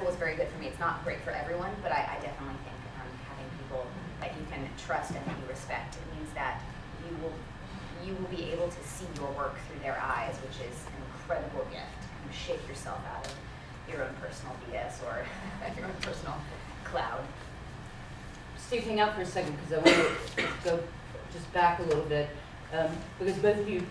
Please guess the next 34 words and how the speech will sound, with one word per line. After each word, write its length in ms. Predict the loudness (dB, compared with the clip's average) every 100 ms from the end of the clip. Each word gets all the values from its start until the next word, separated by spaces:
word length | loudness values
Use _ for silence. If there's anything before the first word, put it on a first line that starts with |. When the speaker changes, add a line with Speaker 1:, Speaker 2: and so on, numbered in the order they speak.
| 2
Speaker 2:
talked 240 | 2 4
about 360 | 8 10 10 8 -4 -2
being 240 | 2 4
women 420 | 4 4 2 0 -2 0
playwrights 540 | 2 4 2 0 -2
and 120 | -4 0
how 140 | 0
that's 220 | 0 -2 -2
different, 340 | -2 -2 -2 -2
and 140 | 0 2
I 40 |
know 140 | 2 2 -4 -8 -6
it's 100 | 0
something 300 | 2 2 0
the 60 | 2
Guild 320 | 4 6 4 2
has 160 | 2
a 40 | 2
great 260 | 2 2
interest 420 | 2 0 0 2 4
in. 240 | 4 2 -4 0 6
Those 220 | 8 6
of 100 | 6
you 160 | 8 8
who 100 | 4 4 10
follow 720 | 12 12 12 12 10 8 4 -4 -10 -10 -10 -10 -10 -10 -10 -10 -8 0
two 180 | 8 12
A 160 | 12 10
M 120 | 6
Theater 600 | 12 12 12 12 12 12
and 840 | 8 8 6 4 4 4 2 6
Ra-, 160 | 8 8 8
HowlRound 840 | 10 10 12 12 12 10 8 6
and 260 | 6 6